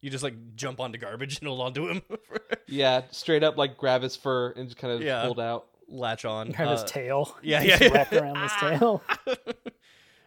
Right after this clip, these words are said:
Speaker 1: Uh, the ground where the elemental collapsed, uh, opens up into a hole. Uh, looking down, you see, uh, like, a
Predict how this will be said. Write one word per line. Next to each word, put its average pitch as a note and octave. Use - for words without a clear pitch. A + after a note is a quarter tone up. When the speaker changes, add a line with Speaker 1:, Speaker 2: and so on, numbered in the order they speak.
Speaker 1:
Uh, A2+
the A#2+
ground B2+
where B2
the G#2+
elemental A2
collapsed, G2+
uh, F#2
opens A2
up G2
into G2+
a F#2
hole. F2
Uh, F#2+
looking A#2
down, G2
you G2
see, G2
uh, E2+
like, G2+
a G#2+